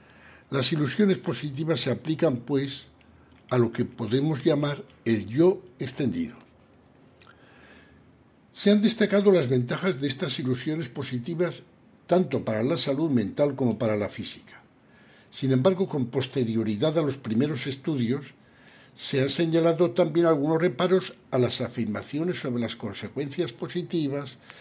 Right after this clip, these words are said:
de las ilusiones positivas y se han destacado algunos inconvenientes que pueden tener a largo plazo. En cualquier caso, se trata de un,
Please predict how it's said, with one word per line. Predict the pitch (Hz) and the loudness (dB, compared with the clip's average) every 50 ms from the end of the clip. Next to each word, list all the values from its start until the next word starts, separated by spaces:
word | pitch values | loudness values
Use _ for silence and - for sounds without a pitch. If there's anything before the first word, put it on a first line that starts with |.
| - - - - - | -20 -20 -20 -10 -4
de | - - | 0 2
las | 131 131 123 - | 2 2 2 0
ilusiones | 135 117 113 110 - - 147 139 131 139 131 - | 0 0 -2 -2 -2 0 0 2 2 2 0 -2
positivas | - 170 - - 170 156 127 180 165 147 143 147 143 123 - - - - - _ _ _ - | -4 -6 -4 -4 -4 -4 -2 -2 -2 -2 -2 -4 -6 -8 -12 -16 -20 -20 -20 _ _ _ -6
y | 139 127 | -6 -4
se | 120 - 123 | -2 -2 -2
han | 110 107 113 | -2 -2 -4
destacado | 139 127 - - 147 127 151 147 143 143 151 | -6 -6 -4 -4 -4 -2 0 0 0 2 2
algunos | 143 123 120 127 131 131 131 - | 2 4 4 2 2 0 -2 -4
inconvenientes | 160 139 135 156 131 135 135 143 147 143 165 - - | -6 -4 -2 -2 0 0 2 2 0 0 -2 -4 -4
que | - - 95 | -4 -4 -6
pueden | 90 - - - 147 165 185 180 202 196 | -6 -6 -6 0 4 4 4 6 4 2
tener | - - 160 139 135 131 120 | 2 0 -2 0 0 2 2
a | 113 | 2
largo | 110 104 104 101 95 98 - | 0 0 -2 -2 -4 -6 -8
plazo. | - 80 80 - - - - _ _ _ _ _ _ _ _ _ _ _ _ _ _ _ - - - - - - _ - | -8 -10 -12 -12 -14 -20 -20 _ _ _ _ _ _ _ _ _ _ _ _ _ _ _ -20 -20 -20 -20 -20 -20 _ -4
En | 147 139 127 | -2 0 4
cualquier | 185 180 175 - - 220 202 | 4 4 4 4 2 2 2
caso, | - 220 190 - - 214 | 2 0 0 0 0 -2
se | 196 - 143 | -2 0 -2
trata | 123 - 156 147 - 190 175 | -2 -2 -2 0 2 2 2
de | 143 139 | 2 2
un, | 135 139 147 151 | 0 0 2 0